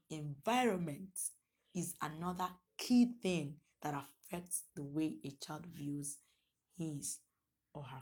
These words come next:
father, or the role of a father, or fatherhood,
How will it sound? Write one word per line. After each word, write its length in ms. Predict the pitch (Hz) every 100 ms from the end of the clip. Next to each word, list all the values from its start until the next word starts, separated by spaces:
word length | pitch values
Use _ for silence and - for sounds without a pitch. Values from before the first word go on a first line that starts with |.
| -
father, 360 | 147 139 139 127 - _
or 320 | 165 180 247 - _ 139
the 80 | 160
role 480 | 143 147 160 160 185 190 _ _ _ _ _ -
of 260 | 147 131 - - _ _ -
a 100 | 131 -
father, 320 | 143 139 170 85 - _ _ _ _ _ _ _ _ _ _ _
or 280 | 147 151 208 - - -
fatherhood, 640 | 165 160 139 139 - -